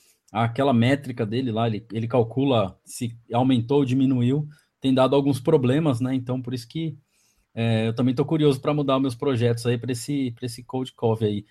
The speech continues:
A minha outra pergunta era que você falou aí sobre mudar pro Python três, e alguns dos nossos projetos ainda estão em Python dois, né?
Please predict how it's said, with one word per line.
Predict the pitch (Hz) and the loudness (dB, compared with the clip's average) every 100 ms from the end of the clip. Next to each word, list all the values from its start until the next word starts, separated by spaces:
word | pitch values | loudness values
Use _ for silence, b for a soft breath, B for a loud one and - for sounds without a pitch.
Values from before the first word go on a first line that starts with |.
| - | 0
A | 127 | 4
minha | 175 202 | 8 8
outra | 214 233 | 8 6
pergunta | 220 170 190 220 | 6 6 4 4
era | 226 202 | 4 4
que | - | 0
você | 160 175 | -8 -6
falou | - 180 160 | 0 2 6
aí | 151 143 | 4 4
sobre | 135 143 135 | 0 -4 0
mudar | 135 131 123 | 0 2 0
pro | 139 | 0
Python | 127 131 123 143 | -2 -4 -2 -4
três, | - 151 240 - - - _ _ _ _ _ _ _ - | 0 0 0 -8 -20 -20 _ _ _ _ _ _ _ 0
e | 160 220 226 | 4 6 8
alguns | 190 160 170 151 | 6 4 0 0
dos | 139 | 0
nossos | 143 151 - | 2 2 2
projetos | 156 135 139 151 160 | 4 6 6 4 0
ainda | 160 151 | 0 0
estão | 123 - 208 | 0 -2 -2
em | |
Python | 202 185 175 147 | 0 -2 0 0
dois, | 139 185 156 | 2 0 0
né? | 170 | -4